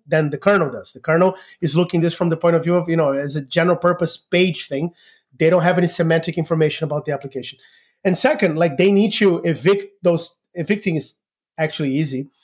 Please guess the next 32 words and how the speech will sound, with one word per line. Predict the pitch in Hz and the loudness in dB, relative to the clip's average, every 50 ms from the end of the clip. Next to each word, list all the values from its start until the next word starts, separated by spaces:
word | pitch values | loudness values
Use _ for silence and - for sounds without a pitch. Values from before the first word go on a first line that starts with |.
| _ _ _ _ _ _ _ - | _ _ _ _ _ _ _ -2
but | - 156 | 0 2
then | 180 196 | 4 4
they | 202 196 | 4 4
need | 190 208 214 - | 4 2 0 0
to | - 196 | 0 -2
read | 165 151 170 214 240 240 214 180 135 135 131 - _ _ | 0 0 2 2 2 2 2 0 -2 -4 -12 -14 _ _
four | _ - 202 202 202 190 | _ 0 2 2 2 2
kilobytes, | 196 - 190 170 156 - 151 151 165 170 170 - - - _ _ _ _ _ _ _ _ _ _ - | 2 0 0 0 2 2 2 2 2 0 -2 -8 -16 -18 _ _ _ _ _ _ _ _ _ _ -4
the | 147 165 170 | -2 0 2
entire | 175 170 165 - 185 185 208 247 240 202 | 2 0 0 2 2 4 4 4 2 2
four | - - 214 180 | 0 -2 -4 -4
kilobytes, | 156 - 170 160 151 131 131 131 147 - - - - _ _ _ _ _ _ _ - | -2 -2 -2 -2 0 0 -2 -2 -2 -6 -8 -18 -20 _ _ _ _ _ _ _ 0
into | 196 240 254 - - 226 196 | 0 2 2 0 0 0 0
memory | 180 180 196 196 175 143 123 117 110 - _ _ _ _ _ _ _ _ - | 2 2 2 2 2 0 -2 -4 -8 -14 _ _ _ _ _ _ _ _ -12
to | - 165 | -10 -10
serve | - - 202 202 185 - - | -6 0 2 2 2 2 0
ten | 180 151 143 147 | -2 -2 0 2
bytes. | 175 170 135 - - - - _ _ _ _ _ - | 0 0 0 -2 -6 -14 -18 _ _ _ _ _ -8
You | 190 180 175 180 185 | -4 0 2 2 4
end | 202 214 190 | 2 4 2
up | 208 202 156 - 160 170 - | 2 0 0 -4 -8 -8 -8
in, | 180 175 170 175 170 165 170 | -6 -4 -2 -2 -2 -2 -2
in | 175 175 165 | -2 -2 -2
the | 160 | -2
case | 156 185 196 208 165 | 0 2 2 2 2
of, | 190 185 - - _ _ - 156 170 | 0 -2 -4 -6 _ _ -18 -12 -10
uh, | 165 160 - | -8 -8 -6
something | - - 175 170 175 165 | -4 -2 -2 -2 0 0
like | 170 156 160 | 0 0 -2
Cassandra, | - - - 196 220 247 214 180 - | -4 -4 -2 0 0 2 2 0 0
for | - 160 | 0 -2
example, | 156 143 143 151 143 139 147 139 - - | -2 0 -2 -2 -2 -2 -6 -8 -10 -12